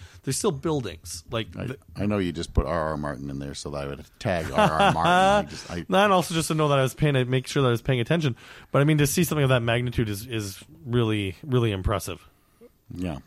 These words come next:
Speaker 2: still gonna have to tag George, I have a feeling.
Speaker 1: Sorry. Um, one of the, the fun, most fun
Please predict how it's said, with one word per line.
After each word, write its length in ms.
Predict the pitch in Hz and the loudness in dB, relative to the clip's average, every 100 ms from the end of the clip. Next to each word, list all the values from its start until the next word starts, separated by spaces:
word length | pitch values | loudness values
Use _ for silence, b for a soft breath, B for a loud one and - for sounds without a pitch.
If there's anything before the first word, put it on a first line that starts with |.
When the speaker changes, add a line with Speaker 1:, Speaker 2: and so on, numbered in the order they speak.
| _ | _
Speaker 2:
still 280 | - - 85 | -20 -10 -8
gonna 120 | 78 | -6
have 120 | 78 | -8
to 60 | - | -10
tag 300 | - 80 71 | -6 -6 -6
George, 380 | 71 80 65 60 | -6 -8 -8 -10
I 120 | 65 | -12
have 120 | 67 | -12
a 60 | 67 | -12
feeling. 320 | 73 67 62 _ | -12 -12 -14 _
Speaker 1:
Sorry. 420 | - 113 101 95 87 _ B B B B B - | -6 -2 0 -2 -6 _ B B B B B -2
Um, 540 | 123 135 139 139 123 - _ _ - | 2 6 4 2 -2 -10 _ _ -10
one 400 | 123 123 160 226 | -6 2 2 4
of 160 | 240 | 2
the, 280 | 202 170 143 - 139 | 2 0 -2 -8 -2
the 160 | 127 | 0
fun, 640 | - - 143 156 175 190 185 _ _ - | 0 0 2 4 4 2 -2 _ _ -14
most 320 | 135 135 175 - | -4 0 0 2
fun 420 | 175 160 151 | 2 2 0